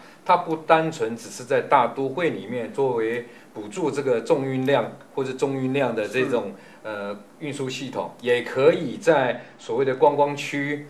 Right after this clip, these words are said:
Speaker 1: 哦，作为它这个辅助的系统，那当做这个观光的运输、运输，
Speaker 2: 是。
Speaker 1: 公共运输的这个，这个，呃，系统来用。那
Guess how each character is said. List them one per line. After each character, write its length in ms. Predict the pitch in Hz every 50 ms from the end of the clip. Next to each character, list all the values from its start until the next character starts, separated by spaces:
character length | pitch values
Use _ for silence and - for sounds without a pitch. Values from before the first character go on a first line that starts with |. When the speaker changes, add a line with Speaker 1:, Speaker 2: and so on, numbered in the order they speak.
| - -
Speaker 1:
哦， 140 | 101 104 101
作 220 | - - 156 139
为 160 | 117 110 113
它 180 | 113 120 123 123
这 140 | 120 127 127
个 420 | 123 117 110 104 98 98 98 - -
辅 180 | - - 110 104
助 140 | 104 151 143
的 100 | 131 120
系 240 | 117 - - 127 117
统， 320 | 110 101 92 87 78 - - - - - - -
那 260 | 127 120 117 110 110 110
当 180 | 131 127 127
做 200 | 127 127 123 120
这 120 | 113 127 123
个 100 | 117 110
观 220 | 120 127 123 117
光 160 | 120 120 120
的 80 | 120 117
运 120 | 120 117
输、 460 | 113 - 123 117 120 117 123 120 120 - - - - - - - -
运 160 | 135 127 120
输， 60 | -
Speaker 2:
是。 40 | 147
Speaker 1:
公 160 | - 151 147
共 160 | 135 131 131 127
运 100 | 131 123
输 160 | 120 127 123
的 160 | 113 117 107
这 160 | 101 113 117
个， 220 | 107 107 104 101 101
这 160 | - 117 113
个， 460 | 110 107 104 98 95 95 95 95 95 - - - - -
呃， 340 | 117 104 101 98 95 95 95
系 180 | - - 135
统 180 | - 95 90 92
来 120 | 92 95
用。 260 | 110 127 139 120 - - - - - - - - -
那 480 | 131 131 127 120 117 113 110 107 104